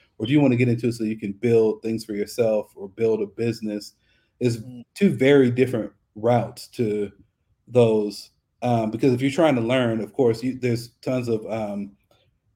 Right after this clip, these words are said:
Speaker 1: free courses on YouTube that you can go through. Vid-, people will walk you through how to be an app developer all day long on YouTube and, and free courses online, stuff like that.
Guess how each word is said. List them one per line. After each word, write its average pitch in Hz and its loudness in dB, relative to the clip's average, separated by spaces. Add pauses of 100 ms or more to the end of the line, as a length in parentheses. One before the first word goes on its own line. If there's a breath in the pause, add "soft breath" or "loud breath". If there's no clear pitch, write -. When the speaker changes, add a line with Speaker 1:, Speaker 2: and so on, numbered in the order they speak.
(100)
Speaker 1:
free 131 2
courses 123 -2
on 104 -4
YouTube 175 2
that 147 -4
you 165 0
can 143 0
go 139 4
through. 135 0
Vid-, 131 0
people 131 -2
will 120 0
walk 123 0
you 123 -4
through 117 -4
how 113 2
to 107 -2 (320 soft breath)
be 123 4
an 120 2
app 120 -2
developer 113 0
all 113 -2
day 113 0
long 113 -2
on 107 -8
YouTube 120 0
and, 95 -10
and 107 -8
free 123 -2
courses 120 -2
online, 110 -2
stuff 110 -8
like 104 -6
that. 117 0